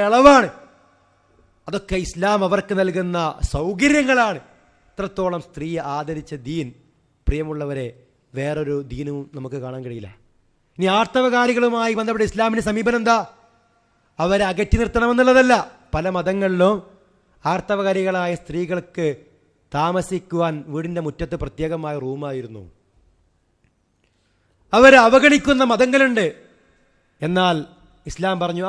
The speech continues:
ആ സമയത്ത് അവരുമായി ശാരീരിക ബന്ധത്തിൽ ഏർപ്പെടാൻ പാടില്ല. എന്നാൽ അതല്ലാത്തതൊക്കെ ഇസ്ലാം അവിടെ അനുവദിക്കുകയും ചെയ്തു. നബി സല്ലല്ലാഹു അലൈഹി വസല്ലമ ആയിഷ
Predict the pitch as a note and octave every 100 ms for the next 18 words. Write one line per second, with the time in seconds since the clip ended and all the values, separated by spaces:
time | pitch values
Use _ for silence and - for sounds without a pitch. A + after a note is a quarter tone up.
0 | G#3 A#3 F#3+ F#3 F3+ F3 E3 E3+ F3+ E3+
1 | D#3+ D3+ D3 D#3+ E3+ E3 D#3+ D3+ D3 D3+
2 | - D3 C#3+ C3 A#2 A2+ G2+ _ _ _
3 | _ _ _ _ _ _ _ _ - F3+
4 | E3+ F#3 F#3 F#3+ F#3 F3+ F#3 F#3+ - F#3+
5 | F#3+ F#3+ G3 G3 A3 A3+ A3+ A3+ G3 F#3+
6 | D3+ A2+ _ _ _ _ F3+ - F#3 F#3+
7 | F3+ F3+ F#3 F3+ F#3 F#3 F#3+ F#3 F3+ G3
8 | G#3 _ _ _ _ _ F3 G#3 G#3+